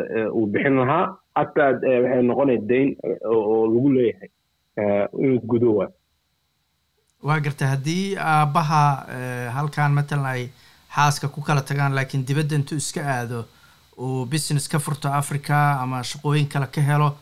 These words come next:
Speaker 2: ee, maxaa laga qaban karaa? Sidee lacag looga qaadi karaa markaa?
Speaker 1: Haa, marka, een, Australia, ah, wadamo badan ay le-, leedahay, ee, xiriir oo, oo ku, oo ku saabsan child support oo, oo, oo lacagtan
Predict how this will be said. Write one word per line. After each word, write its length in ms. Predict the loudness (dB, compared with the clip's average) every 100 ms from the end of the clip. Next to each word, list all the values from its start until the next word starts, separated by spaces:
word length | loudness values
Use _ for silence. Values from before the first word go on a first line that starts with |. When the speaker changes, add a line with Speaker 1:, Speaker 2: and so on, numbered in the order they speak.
| -16 _ _ -10
Speaker 2:
ee, 220 | -6 -6
maxaa 240 | 0 0
laga 160 | 2 0
qaban 260 | 0 0
karaa? 200 | 0 -2
Sidee 240 | -2 -2 -2
lacag 220 | 0 0
looga 220 | 0 0
qaadi 220 | 0 -2
karaa 140 | -2 -6
markaa? 240 | -6 -10
Speaker 1:
Haa, 360 | -2 2 4 4
marka, 380 | 2 0 2 0 0 -2
een, 460 | 0 2 2 0 -4 -10 -8
Australia, 760 | -6 -4 0 4 6 6 4 4 0 0
ah, 480 | 2 4 2 0 -4 -6 _ _ _
wadamo 320 | -2 0 0 0
badan 260 | 2 2
ay 100 | 4
le-, 200 | 4 2 2
leedahay, 540 | 2 4 2 2 0 -2 -4
ee, 300 | -2 0 0
xiriir 420 | 0 2 2 2
oo, 200 | 0 0 0
oo 100 | -2
ku, 160 | -2 -6
oo 220 | -2 -2
ku 140 | -2 -2
saabsan 420 | 0 -2 -4 -6
child 240 | -2 -2 -2
support 320 | -4 -2 0
oo, 180 | 0 0
oo, 180 | 0 -2
oo 280 | -2 -4 -4
lacagtan 500 | -2 -2 -4 -4